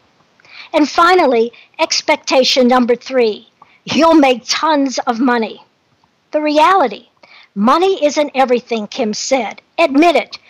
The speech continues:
You hope to make boatloads of money by growing and possibly selling your business. That was one of my end goals as well. I soon learned founding a business creates values that isn't even monetary.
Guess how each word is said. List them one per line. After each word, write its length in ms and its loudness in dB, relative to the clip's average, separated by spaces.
You 200 2
hope 280 0
to 160 -4
make 360 0
boatloads 540 2
of 120 -4
money 300 0
by 200 -8
growing 600 2
and 180 -4
possibly 520 -4
selling 500 2
your 120 -2
business. 600 -6
That 200 4
was 180 -2
one 220 -2
of 120 -6
my 280 -2
end 260 0
goals 380 0
as 180 -6
well. 480 0
I 140 0
soon 480 2
learned 460 0
founding 480 0
a 60 0
business 520 -2
creates 520 -2
values 840 0
that 260 -4
isn't 320 -4
even 340 2
monetary. 800 0